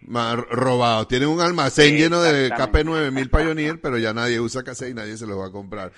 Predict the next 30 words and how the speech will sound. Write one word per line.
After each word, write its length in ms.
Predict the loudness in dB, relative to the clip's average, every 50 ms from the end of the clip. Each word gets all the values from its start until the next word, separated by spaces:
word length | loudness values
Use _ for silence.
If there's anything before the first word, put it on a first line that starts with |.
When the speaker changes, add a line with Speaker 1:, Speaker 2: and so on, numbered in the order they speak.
| -20 -20 -20 -20 -20 -10 -2
Speaker 1:
Hay, 300 | 0 2 2 2 0 0 -2
hay 80 | -2 -2
una 140 | -2 -2
cantidad 300 | -4 -4 -6 -4 -2 -2
de 60 | 0 0
informaciones 680 | -2 -2 -4 -4 -4 -4 -6 -4 -4 -4 -4 -4 -6 -6 -6
que 340 | -6 -4 -4 -4 -4 -6 -8
se 200 | -8 -10 -12 -10
superponen 720 | -10 -10 -8 -8 -8 -4 -2 -2 -2 0 -2 -6 -8 -10 -10
y 380 | -10 -8 -8 -6 -8 -8 -10 -12
tú 480 | -14 -12 -10 -10 -8 -8 -8 -8 -10 -12 _ _ _ _ _ -20 -20 _ _ _
nombraste 480 | -14 -10 -10 -6 -6 -6 -6 -4 -6 -6
de 80 | -6
refilón 320 | -8 -8 -10 -10 -10 -10 -10
hace 160 | -10 -12 -12
un 60 | -10 -10
momento 480 | -10 -10 -10 -10 -10 -10 -8 -8 -6
una 340 | -6 -6 -6 -6 -8 -10 -10
de 220 | -10 -10 -10 -10
ellas 220 | -10 -10 -12 -12 -12
que 560 | -12 -12 -12 -10 -12 -12 -12 -10 -10 -8 -8
es, 180 | -10 -12 -16 _ _ _ _ _ _ _ _ _
eh, 500 | -14 -12 -10 -10 -10 -10 -10 -12 -12 -10
lo 120 | -10 -12 -10
que 120 | -10 -12
acaba 260 | -12 -10 -8 -8 -6
de 60 | -4 -6
ocurrir 560 | -6 -6 -8 -10 -10 -8 -8 -10 -10 -10 -12
con 220 | -10 -10 -8 -8 -8
el, 380 | -8 -8 -10 -10 -12 -14 -16